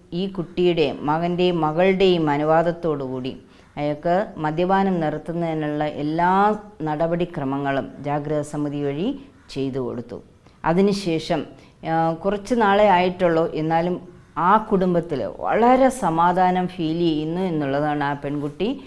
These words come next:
പറയുന്നത്. പെൺകുട്ടി ഇപ്പോഴും ആ യാഥാ-, യാ-, യാഥാർത്ഥ്യത്തിൽ നിന്നും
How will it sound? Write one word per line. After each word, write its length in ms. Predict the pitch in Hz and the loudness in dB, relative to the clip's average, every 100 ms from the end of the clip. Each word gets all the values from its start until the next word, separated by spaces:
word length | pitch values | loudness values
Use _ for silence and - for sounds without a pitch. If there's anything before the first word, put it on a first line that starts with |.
| - - | -20 -6
പറയുന്നത്. 500 | 127 113 117 101 60 - _ - _ - | -4 -4 -6 -8 -12 -16 _ -20 _ 0
പെൺകുട്ടി 400 | 185 196 202 220 | 2 4 2 2
ഇപ്പോഴും 760 | 190 - 226 233 233 175 226 - - - | 0 0 10 10 10 4 0 -8 -14 4
ആ 180 | 180 196 | 8 10
യാഥാ-, 800 | 190 180 180 180 214 220 220 - | 10 8 8 6 4 4 0 -4
യാ-, 380 | 170 175 165 160 | 2 4 4 2
യാഥാർത്ഥ്യത്തിൽ 1000 | 165 170 190 220 240 233 254 226 214 | 4 6 4 6 4 4 0 0 0
നിന്നും 380 | 175 165 165 139 | 0 0 -2 -2